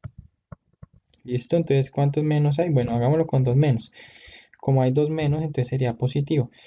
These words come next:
Tres por cuatro, doce. Doce por dos, veinticuatro. Me explico mejor con lo que trataba de decir ahorita. Es que miren, acá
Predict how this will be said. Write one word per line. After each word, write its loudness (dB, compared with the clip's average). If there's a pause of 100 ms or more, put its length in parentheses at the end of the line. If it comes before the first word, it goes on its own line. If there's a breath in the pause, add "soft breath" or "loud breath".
(200 soft breath)
Tres 0
por -2
cuatro, 0
doce. -2
Doce -8
por -8
dos, -6
veinticuatro. -6 (1800 loud breath)
Me 4
explico -2
mejor -2
con 0
lo -2
que 0
trataba -2
de 4
decir 0
ahorita. 2 (1900)
Es 0
que 0
miren, 0
acá -2